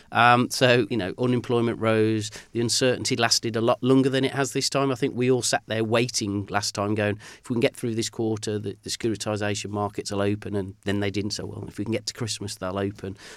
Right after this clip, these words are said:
I think the government acted a lot quicker this time. Yes, some of it was their own making, to be fair, without getting political.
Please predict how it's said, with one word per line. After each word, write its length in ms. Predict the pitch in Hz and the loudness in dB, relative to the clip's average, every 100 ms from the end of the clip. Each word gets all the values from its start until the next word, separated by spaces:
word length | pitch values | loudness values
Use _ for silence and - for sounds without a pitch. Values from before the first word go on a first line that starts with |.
| - | -8
I 60 | 127 | 0
think 220 | 160 - | 0 0
the 80 | - | -4
government 400 | 113 143 139 120 | 2 2 4 2
acted 360 | 92 - - 117 | 0 0 -2 0
a 40 | |
lot 140 | 113 110 | 0 -2
quicker 260 | - 131 123 | 0 0 2
this 160 | 127 | -2
time. 200 | - 135 127 | 0 -2 0
Yes, 160 | 135 | -2
some 160 | - 127 | 0 2
of 60 | 123 | 2
it 120 | 139 | 2
was 140 | 123 | 2
their 220 | 117 113 | 0 2
own 280 | 110 113 104 107 | 2 2 0 -2
making, 440 | 113 123 117 139 | 2 2 4 0
to 120 | 156 110 | 0 -4
be 100 | 110 | -2
fair, 280 | 117 113 143 - - | 0 0 -2 -10 -4
without 240 | 110 107 | -2 0
getting 220 | 113 104 | -2 -2
political. 500 | 107 113 107 - 117 | 0 0 0 -4 -8